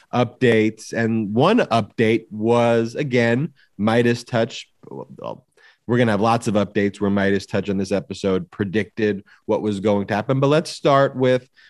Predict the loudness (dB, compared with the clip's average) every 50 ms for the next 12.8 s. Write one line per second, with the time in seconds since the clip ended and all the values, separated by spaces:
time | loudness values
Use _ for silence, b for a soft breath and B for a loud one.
0 | b _ 0 2 2 2 2 0 -2 -4 -2 0 0 0 0 0 0 0 0 0
1 | -2 -2 -2 -2 -2 0 -2 -4 -4 0 0 0 0 0 -2 -10 -14 -4 0 2
2 | 2 4 2 2 0 -4 -10 -12 -12 -4 _ 2 2 2 2 0 -2 -4 -6 0
3 | 0 0 2 2 2 0 0 0 2 2 2 2 2 0 0 0 2 2 0 -4
4 | -6 _ b b b b b b -2 0 0 0 0 -2 -4 -6 -6 -6 -4 -4
5 | -2 -2 -2 -2 -4 -2 -2 -2 0 0 -2 -2 -4 -4 -4 -4 -4 -2 -4 -6
6 | -8 -8 -6 -6 -6 -6 -8 _ -8 -8 -8 -6 -8 -8 -8 -8 _ -8 -8 -8
7 | -4 -4 -4 -4 -4 _ b b b b b b _ _ -8 -6 -4 -4 -6 -8
8 | -10 -14 _ _ _ _ -2 0 0 0 -2 -2 0 2 4 4 4 4 4 4
9 | 4 2 2 0 0 0 -2 -4 -8 -14 -6 _ 0 0 0 -2 -4 -10 -6 -4
10 | -2 -2 -2 -2 -6 -8 -14 -18 _ -6 -4 -4 -2 -2 -2 -2 -4 -4 -4 -6
11 | -6 -8 -6 -4 -2 -2 -2 -2 -4 -6 _ -2 0 0 0 -2 -2 -4 -4 -6
12 | -4 -4 -4 -4 -2 -2 -2 -2 -2 -2 -2 -4 -6 -8 -8 -14